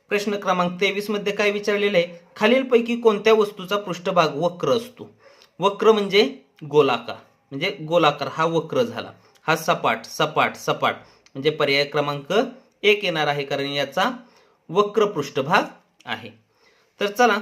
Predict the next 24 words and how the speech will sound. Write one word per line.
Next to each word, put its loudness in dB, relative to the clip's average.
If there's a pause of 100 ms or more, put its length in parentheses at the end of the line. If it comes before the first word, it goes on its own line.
(240)
पुढील -2
प्रश्न 0
घेऊयात. 2 (560)
सोबतच्या 8
आकृतीतील -4 (580)
संख्यांचा 2
योग्य 6
चढता -2
क्रम -2
कोणता? -4 (560)
ह्या 4
संख्या -4
दिलेल्या 0
आहेत, -2 (380)
या 2
संख्यांचा -8 (140)
चढता 0
क्रम -8
जर -8
करायचा -2
असेल -6
तर -4
येथेच -4
आपण 0